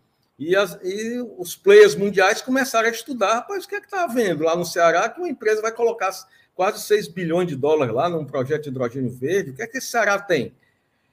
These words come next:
E aí chamou muita atenção, tá certo? O potencial começou a nascer, né? É, é, é, a visão do potencial para esse negócio do Ceará,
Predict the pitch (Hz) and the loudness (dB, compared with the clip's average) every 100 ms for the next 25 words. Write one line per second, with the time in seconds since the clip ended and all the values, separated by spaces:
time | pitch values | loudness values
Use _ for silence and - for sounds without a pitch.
0 | _ 277 269 269 269 311 285 233 233 285 | _ 0 4 4 2 0 2 4 2 2
1 | 277 254 226 - 175 240 277 185 165 151 | 0 0 0 0 0 2 2 0 -4 -10
2 | - 220 247 226 247 - 262 - 277 - | -2 0 0 -4 -12 -8 -10 -6 -6 -4
3 | 233 190 254 254 _ 220 226 226 220 254 | -2 0 -2 -4 _ -6 -6 -2 -2 -2
4 | - - 196 240 233 147 147 202 220 175 | -4 -2 4 4 4 -2 -6 -4 -6 -6
5 | 147 151 139 143 127 113 131 123 113 110 | -6 -6 -6 -6 -6 -6 -8 -8 -8 -12
6 | _ _ 143 156 214 175 127 139 180 254 | _ _ 0 0 0 -2 0 6 8 8
7 | 226 147 127 160 175 202 - 214 220 - | 4 0 -6 -10 -4 -6 -2 -4 -4 -4
8 | 180 143 165 220 226 _ _ - 175 202 | 2 4 4 0 -4 _ _ 0 0 0
9 | 185 180 170 135 151 156 - 254 277 175 | -4 -4 -6 -4 -4 -6 -10 -10 -6 -4
10 | 131 - | -6 -10